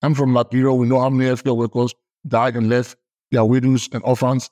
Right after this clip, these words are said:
So we're trying to also protect them against other vaccines like cholera, meningitis, yellow fever, working with member state. We also gonna invest heavily in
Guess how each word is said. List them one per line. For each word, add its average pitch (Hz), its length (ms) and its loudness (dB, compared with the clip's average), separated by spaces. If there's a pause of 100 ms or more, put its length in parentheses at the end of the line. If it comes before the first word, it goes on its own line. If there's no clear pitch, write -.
(200)
So 143 140 0
we're 135 80 2
trying 156 240 0
to 160 60 -4
also 135 240 -2
protect 120 360 -2
them 123 160 0
against 110 320 -2
other 127 160 0
vaccines 110 380 -2
like 117 400 -2 (300)
cholera, 120 520 0 (320)
meningitis, 117 840 0 (220)
yellow 123 220 0
fever, 120 280 0
working 113 280 0
with 113 100 0
member 113 220 2
state. - 360 -4 (560)
We 147 160 2
also 180 220 0
gonna 160 200 0
invest 139 340 0
heavily 202 380 0
in 160 280 0